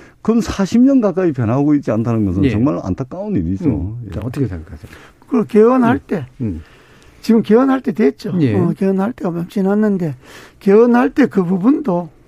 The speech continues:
Speaker 3: 폭넓게 논의해볼 필요가 있죠.
Speaker 2: 네.
Speaker 3: 예, 그 뭐.
Speaker 2: 사면권 자체에 대한 어떤 일부 그 재검토는 필요는 한 것 같다, 이렇게
Speaker 3: 네, 그러니까
Speaker 2: 생각하시나요?
Speaker 3: 그건 이제
Speaker 2: 음.
Speaker 3: 논의를 하는데,
Speaker 2: 음.
Speaker 3: 그러니까 대통령 사면권을 헌법에 명시한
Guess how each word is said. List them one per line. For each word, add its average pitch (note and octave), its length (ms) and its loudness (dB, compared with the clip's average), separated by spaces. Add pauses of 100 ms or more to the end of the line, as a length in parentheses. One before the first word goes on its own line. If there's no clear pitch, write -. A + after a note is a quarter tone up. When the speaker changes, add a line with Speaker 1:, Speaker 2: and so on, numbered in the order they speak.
(160)
Speaker 3:
폭넓게 B3 460 2
논의해볼 G#3 460 0
필요가 B3 280 -4
있죠. F3+ 440 -4
Speaker 2:
네. D3 120 2 (160)
Speaker 3:
예, F#3 320 -4
그 C4+ 60 -6
뭐. F#3+ 260 -4 (880)
Speaker 2:
사면권 G3+ 600 0
자체에 D3 460 0
대한 D3+ 420 0
어떤 C3+ 260 0
일부 D#3+ 540 -2
그 C3 260 -4
재검토는 G3 500 0
필요는 G#3 360 -2
한 F#3+ 100 -2
것 E3+ 80 -2
같다, C3+ 200 0
이렇게 G#3+ 160 2
Speaker 3:
네, - 40 2
그러니까 A3 260 4
Speaker 2:
생각하시나요? G3+ 200 4
Speaker 3:
그건 A3+ 160 4
이제 G3+ 120 4
Speaker 2:
음. F3+ 80 0
Speaker 3:
논의를 A3 360 4
하는데, A#3+ 500 2
Speaker 2:
음. F2 160 -6 (320)
Speaker 3:
그러니까 G3+ 200 0
대통령 C#4+ 580 4
사면권을 A#3 1040 2
헌법에 A3+ 600 2
명시한 F#3 640 -2